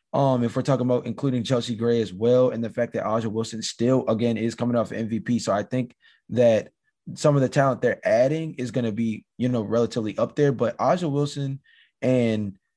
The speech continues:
Chelsea Gray alone are both averaging nearly three steals per game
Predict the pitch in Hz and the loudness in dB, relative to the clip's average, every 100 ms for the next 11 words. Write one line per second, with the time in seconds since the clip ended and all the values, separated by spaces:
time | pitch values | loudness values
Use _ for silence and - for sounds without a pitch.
0 | _ - 151 143 131 135 131 120 110 127 | _ 0 2 4 2 2 2 2 2 2
1 | 123 120 113 113 101 127 120 - 123 123 | 2 -2 -2 -2 0 -2 -2 -2 -2 0
2 | 110 113 101 117 120 107 - 104 127 131 | -4 -8 -6 -4 -2 -4 -8 -2 2 2
3 | - 127 123 113 - 110 95 117 113 104 | 0 0 0 0 -4 -6 0 0 0 -2